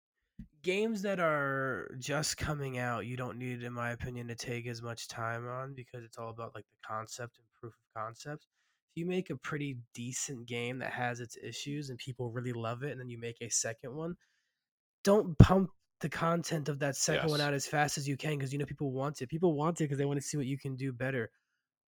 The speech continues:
Speaker 1: Take two years, three years, and flesh out extra if you need to. Like, especially when you're in, like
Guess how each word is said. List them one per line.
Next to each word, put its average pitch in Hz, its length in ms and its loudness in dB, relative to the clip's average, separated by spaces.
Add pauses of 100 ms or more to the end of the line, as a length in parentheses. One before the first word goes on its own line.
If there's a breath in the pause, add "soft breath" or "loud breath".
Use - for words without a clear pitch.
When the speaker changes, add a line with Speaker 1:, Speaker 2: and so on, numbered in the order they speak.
(480)
Speaker 1:
Take 196 280 2
two 196 220 6
years, 165 440 6
three 160 300 4
years, 156 540 6
and 139 160 2
flesh 147 420 2
out 147 360 6
extra 143 420 2
if - 160 -2
you 135 100 0
need 123 260 0
to. 135 200 -2
Like, 127 180 2
especially 180 400 6
when 165 100 8
you're 151 120 8
in, 147 160 6
like 139 160 2